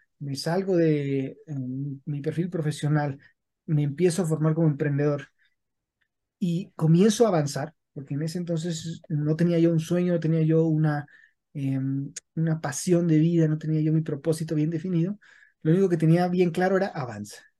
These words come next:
avanza, avanza, avanza, ¿no? Y entonces dando conferencias a universitarios con temas de tecnologías es cuando encuentro mi pasión y dije, "Guau, esta es mi pasión". El tener contacto con jóvenes para llevarles cosas a su universidad,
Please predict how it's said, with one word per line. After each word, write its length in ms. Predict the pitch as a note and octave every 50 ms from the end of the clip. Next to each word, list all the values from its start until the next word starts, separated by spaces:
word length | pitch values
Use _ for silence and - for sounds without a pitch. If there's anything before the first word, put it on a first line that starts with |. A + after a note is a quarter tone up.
| _ _ _
avanza, 560 | - C#3+ C3+ - C#3+ E3 F3+ F3 D#3+ - D3+
avanza, 300 | C#3 D3+ D#3+ D#3 D#3 D#3
avanza, 320 | - - A#2+ A2+ - - -
¿no? 120 | G3+ G#3 _ - - - - - _ _ _ _ _ _ _ _ _ _ _ _ _ -
Y 80 | G3 F#3+
entonces 280 | D#3+ G#3 G3 G3+ A3+
dando 200 | G3+ F#3+ G3+ G3
conferencias 420 | G#3 F#3+ D#3+ F3 F3 E3+ E3 E3+ F#3
a 20 |
universitarios 640 | F3 D#3+ D3+ C#3+ C#3 D3+ C#3+ - F3 F3 E3+ D#3 D#3
con 100 | D#3 C#3+
temas 200 | D#3 D#3 D#3+ D#3+
de 60 | D#3+
tecnologías 540 | D#3+ F3 E3+ F#3 G3+ F3+ G3 A#3 A3 G3 -
es 100 | F#3+ E3
cuando 180 | G3+ F#3 F3+
encuentro 320 | E3+ E3 G3 G3 E3 F#3 F3+
mi 180 | F#3 F#3 G3 G3+
pasión 540 | - D#3 D3 - - A#3+ A#3+ G3+ D#3+ C#3+ C#3 - - - - _ _ -
y 80 | E3
dije, 160 | F3 D#3 D#3+ E3
"Guau, 260 | E3+ G3 F#3 F#3 F#3+
esta 240 | G3+ F3+ D#3+ - E3+
es 60 | E3
mi 80 | E3+
pasión". 380 | D#3+ E3 B2+ - - A2+ G#2 - _ _ _ _ _ _ _ _ _ _ _ _ -
El 100 | - D#3+
tener 240 | - D#3 F3 G3 G3+
contacto 500 | - A3 G#3 G3+ G#3+ F#3 D#3+ - E3+ D#3+
con 240 | - D#3+ D#3 C#3+ - - - - -
jóvenes 540 | - G#3+ A#3+ G#3+ F#3 F3 F3 F#3+ G#3+ - - _ - - _ _ _ _ _ _
para 460 | - F3 F#3 F#3 F#3 F3 F3 F#3 G3+ - F#3+ E3 D#3+ - -
llevarles 520 | E3+ D#3+ E3+ E3 E3 E3+ F3+ F#3 E3+ -
cosas 440 | - - G#3+ F#3+ - F#3 E3+ D#3 -
a 80 | D#3
su 140 | D#3+ - D#3 D#3
universidad, 640 | D3+ D3+ D#3 D#3+ D#3 - - E3+ D#3 E3 F3+ G#3